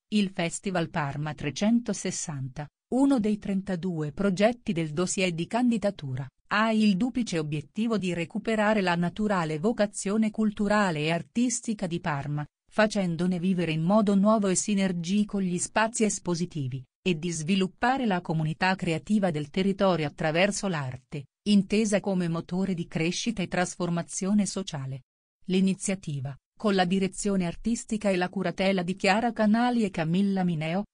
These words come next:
è organizzata dalle associazioni trecentosessanta Grado Creativity e Venside Art Company,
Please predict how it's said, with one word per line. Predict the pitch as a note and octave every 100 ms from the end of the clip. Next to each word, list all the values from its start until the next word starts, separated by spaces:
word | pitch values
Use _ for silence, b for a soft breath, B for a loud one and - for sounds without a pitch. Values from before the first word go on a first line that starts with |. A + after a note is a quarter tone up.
| _
è | G3+ G#3
organizzata | G#3+ F#3+ G#3 F#3+ A#3 C4 B3
dalle | A#3+ F#3 F3
associazioni | D3+ - F#3 G3 F#3+ - G3+ G3+ G#3+
trecentosessanta | G#3 G3+ G#3 G#3+ G3 F#3 E3+ - F3+ E3+ - D#3
Grado | D#3 F3 G3+ G3
Creativity | A3+ A#3+ A3 G#3+ C4 A#3 G3+
e |
Venside | E3 E3 - - F3 D#3 D#3+
Art | F3 F#3+ -
Company, | G3+ E3+ - E3+ G3+ A#3+